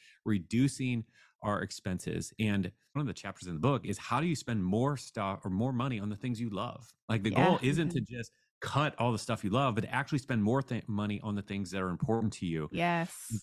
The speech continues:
Speaker 1: so we walk through that and how to do that, because that is so important. Like, this shouldn't be a terrible process, but
Speaker 2: Mm-hmm.
Speaker 1: what this looks like is reducing our expenses, particularly in the things that aren't that important to us, or the things
Speaker 2: Right.
Speaker 1: that we don't even know we're wasting money on, which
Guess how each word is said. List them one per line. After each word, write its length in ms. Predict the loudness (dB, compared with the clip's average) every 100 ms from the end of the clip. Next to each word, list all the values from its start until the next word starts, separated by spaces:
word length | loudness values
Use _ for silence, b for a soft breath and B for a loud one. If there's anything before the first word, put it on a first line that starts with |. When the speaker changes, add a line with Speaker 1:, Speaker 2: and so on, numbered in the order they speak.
| -4
Speaker 1:
so 120 | -2
we 220 | 4 4
walk 480 | 4 4 6 4 2
through 280 | -2 2 2
that 180 | 0 -4
and 100 | -6
how 240 | -2 0
to 100 | 2
do 140 | 2
that, 160 | 0 0
because 220 | -2 0
that 240 | 0 -2 -4
is 160 | -4 -2
so 180 | 0 0
important. 360 | 2 0 2
Like, 160 | -2 -4
this 180 | -4 -4
shouldn't 460 | -2 -2 0 0
be 140 | 0 0
a 40 |
terrible 380 | -2 -2 -2 -2
process, 560 | 0 0 0 -6 -10 -4
but 300 | -4 -4 -6 -8
Speaker 2:
Mm-hmm. 340 | -6 -6 0
Speaker 1:
what 200 | 2 4
this 200 | 2 4
looks 240 | 0 0 0
like 260 | 0 0
is 240 | 0 0 0
reducing 600 | 0 4 4 4 0 0
our 180 | 0 -2
expenses, 640 | -4 -4 -4 -2 -2 -2 b 0
particularly 560 | 0 2 2 4 6 6
in 60 |
the 60 | 4
things 360 | 4 2 2 0
that 180 | -2 2
aren't 220 | 2 2
that 140 | 0
important 420 | -2 -2 -2 -2 -4
to 140 | -4
us, 200 | -4 -6 b b 2
or 100 | 4
the 80 | 6
things 240 | 4 2
Speaker 2:
Right. 0 |
Speaker 1:
that 80 | 2
we 100 | 0
don't 120 | 0
even 260 | 0 2 4
know 260 | 4 4 2
we're 180 | 2
wasting 380 | 0 -2 -2 -2
money 220 | -2 -2
on, 240 | -2 -2 2
which 200 | 0